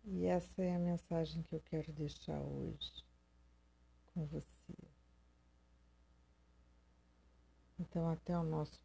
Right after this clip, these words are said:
próximo encontro. Vai treinando. Até com você.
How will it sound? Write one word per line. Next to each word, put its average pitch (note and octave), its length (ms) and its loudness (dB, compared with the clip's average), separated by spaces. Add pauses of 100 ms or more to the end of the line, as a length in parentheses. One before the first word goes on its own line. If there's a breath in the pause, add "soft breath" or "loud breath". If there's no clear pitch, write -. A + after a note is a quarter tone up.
próximo D3 500 -2
encontro. E3+ 840 -2 (3250)
Vai E3 160 2
treinando. E3 760 0 (2000)
Até G#3 300 0
com G#3 240 0
você. E3+ 680 -4